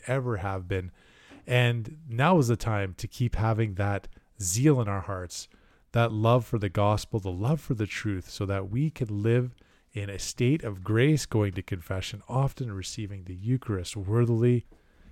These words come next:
and ultimately to live in the world but not be of the world. So we've hit a real significant milestone in this history of the Catholic Canuck podcast, and I'm so glad that you tracked us down, whether you're a new listener or not.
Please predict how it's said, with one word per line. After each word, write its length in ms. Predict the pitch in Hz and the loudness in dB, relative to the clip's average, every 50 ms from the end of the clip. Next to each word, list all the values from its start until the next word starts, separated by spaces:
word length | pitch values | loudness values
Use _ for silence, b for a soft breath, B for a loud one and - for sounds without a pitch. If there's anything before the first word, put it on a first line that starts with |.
| b - | b -2
and 140 | - 113 117 | 0 2 6
ultimately 680 | 117 127 123 - 131 120 120 120 - 127 123 123 123 120 | 6 6 6 6 4 2 2 2 2 2 4 4 4 2
to 320 | - - - 107 101 101 107 | 2 0 0 0 0 0 -2
live 320 | 101 104 120 139 139 131 131 | 2 6 8 8 8 6 4
in 160 | 123 123 127 | 2 4 4
the 80 | 131 | 4
world 340 | 113 110 117 117 120 120 101 | 6 8 8 10 8 8 6
but 160 | 90 101 98 | 4 0 0
not 380 | 101 104 113 117 120 120 - - | 0 2 2 2 2 0 -2 -2
be 160 | 120 113 113 | -4 -2 -2
of 240 | 110 101 104 95 92 | -2 -2 -2 0 0
the 80 | 101 95 | -2 0
world. 340 | 92 95 92 90 87 85 b b b b b b b b b b b b b - | 0 0 0 0 0 -2 b b b b b b b b b b b b b 4
So 240 | - 147 151 147 147 | 8 10 12 12 10
we've 280 | 147 120 123 131 131 - | 8 6 2 2 4 8
hit 160 | 127 151 160 | 10 10 10
a 240 | 139 110 104 101 - - - - | 10 8 4 0 -4 -8 -4 4
real 160 | 151 202 226 | 8 8 8
significant 600 | 190 - 160 131 123 135 127 - 123 - 123 107 | 8 8 4 4 4 4 4 4 2 2 0 0
milestone 760 | 104 113 110 110 110 107 - - 117 107 107 107 104 101 104 - | 0 0 0 0 0 0 0 0 0 0 0 0 -2 -6 -8 -6
in 340 | - 120 113 110 107 104 95 | -4 -2 -2 -2 -4 -4 -2
this 340 | 107 104 101 - - - | -2 0 0 -2 -4 0
history 520 | - 139 135 117 - - 127 123 139 123 131 | 2 4 4 4 4 2 2 4 4 4 4
of 180 | 110 107 92 | 2 0 0
the 100 | 104 107 | 0 0
Catholic 400 | - - 131 123 117 - 123 113 | 2 2 2 4 4 2 0 0
Canuck 320 | - - 107 107 104 - - | 2 2 2 2 0 0 -2
podcast, 640 | - 107 101 104 101 - - 107 104 104 - - - | 0 0 0 0 -2 0 0 0 0 0 -2 -4 -6
and 100 | 101 104 | -6 -6
I'm 120 | 110 110 | -6 -4
so 320 | - - 127 123 120 117 | 0 2 4 4 4 4
glad 360 | 120 117 110 110 110 110 107 98 | 2 0 -2 0 0 0 0 -2
that 160 | 104 - - | -4 -6 -6
you 60 | - | -6
tracked 320 | - - 107 101 - - | -2 0 0 0 0 -2
us 100 | 110 95 | -6 -6
down, 300 | - - 110 98 101 104 | -4 -4 -4 -4 -4 -2
whether 320 | 104 117 127 127 113 101 95 | -2 0 2 2 2 0 0
you're 220 | 95 95 92 90 | -2 -2 -4 -4
a 40 | 90 | -4
new 180 | 92 107 127 131 | -2 -2 0 2
listener 460 | 113 117 113 - - - 110 110 113 | 2 2 0 0 -2 -4 -4 -4 -4
or 160 | 101 95 92 | -6 -8 -6
not. 340 | 95 101 104 104 104 101 | -4 -2 0 0 0 -2